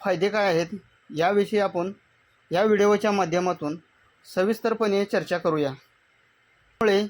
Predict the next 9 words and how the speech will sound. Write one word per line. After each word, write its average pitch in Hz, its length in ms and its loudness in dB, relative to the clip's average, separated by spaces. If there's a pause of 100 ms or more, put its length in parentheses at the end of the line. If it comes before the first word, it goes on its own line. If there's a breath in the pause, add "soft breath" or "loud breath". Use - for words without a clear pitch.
(260)
माझ्या 180 260 0
लाडक्या 196 340 0
बहिणींनो, 196 500 0
व्हिडिओ 185 460 2 (140)
पूर्णपणे 220 500 0
पहा 160 320 -2 (880)
व 180 100 2
व्हिडिओ 185 300 2
आवडल्यास 208 540 2